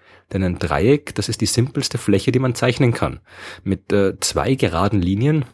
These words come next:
bekommt man keine geschlossene Fläche, dazu braucht man drei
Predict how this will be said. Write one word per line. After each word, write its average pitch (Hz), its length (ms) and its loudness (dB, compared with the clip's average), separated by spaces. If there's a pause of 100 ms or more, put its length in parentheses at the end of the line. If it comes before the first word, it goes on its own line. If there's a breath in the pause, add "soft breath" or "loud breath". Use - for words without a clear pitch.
(140)
bekommt 120 320 0
man 101 120 -2
keine 80 220 -2
geschlossene 82 480 -2
Fläche, - 340 -6
dazu - 220 -8
braucht - 260 -4
man 131 140 0
drei 110 340 0